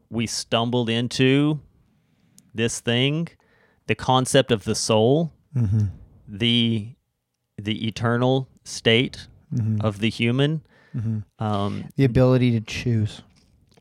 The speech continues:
Speaker 2: ro-, right and wrong, evil, moral capacity.
Speaker 1: to be known
Speaker 2: Mm.
Speaker 1: before the foundations of the world.
Speaker 2: Oh, yeah. Yeah.
Speaker 1: To be set apart unto salvation.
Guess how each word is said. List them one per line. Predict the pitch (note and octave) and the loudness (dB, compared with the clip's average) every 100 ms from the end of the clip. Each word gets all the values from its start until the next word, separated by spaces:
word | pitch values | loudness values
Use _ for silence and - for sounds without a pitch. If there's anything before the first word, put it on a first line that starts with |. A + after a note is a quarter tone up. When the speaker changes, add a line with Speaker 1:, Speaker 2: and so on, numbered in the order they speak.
| _ | _
Speaker 2:
ro-, | B2+ A#2+ - | 4 4 4
right | A#2+ A#2 | 2 2
and | A#2 | 2
wrong, | A2 G#2+ G#2+ F#2+ - D#3+ | 2 2 0 -4 -8 -4
evil, | A#2 A2 G2+ - | -2 -2 -4 -4
moral | A#2 A2+ A#2 | 0 2 2
capacity. | - - A2+ - A2+ - _ - | 0 -2 -4 -6 -10 -10 _ -8
Speaker 1:
to | A#2+ | -2
be | G#2 B2+ | 2 2
known | A#2+ A2+ A2+ A#2+ D3 E3 C#3+ - | 2 4 6 6 4 2 -4 -4
Speaker 2:
Mm. | C3+ C3 | 0 2
Speaker 1:
before | B2+ B2+ B2 | 4 6 4
the | A#2+ | 4
foundations | A#2+ A#2+ A#2+ A#2+ B2 A2 | 2 4 4 2 0 -2
of | G2 | 0
the | G#2 | 0
world. | G#2 A2+ B2 C3 | 4 6 4 2
Speaker 2:
Oh, | C#3 B2+ | -4 -4
yeah. | A#2 A#2 A#2 G#2 - - - - | -2 -2 -2 -4 -10 -18 -18 -2
Yeah. | A2+ G2+ - - _ _ _ _ _ - | 0 0 -2 -18 _ _ _ _ _ -12
Speaker 1:
To | A#2 | -4
be | A2 | -4
set | G#2+ C3 A#2+ | 0 4 4
apart | G#2+ A2 A#2 B2+ A#2+ - - - - - - - | 6 6 6 4 0 -12 -20 -20 -20 -20 -20 -12
unto | - A2 | -8 -4
salvation. | - A2 A2 G#2+ | 0 2 2 0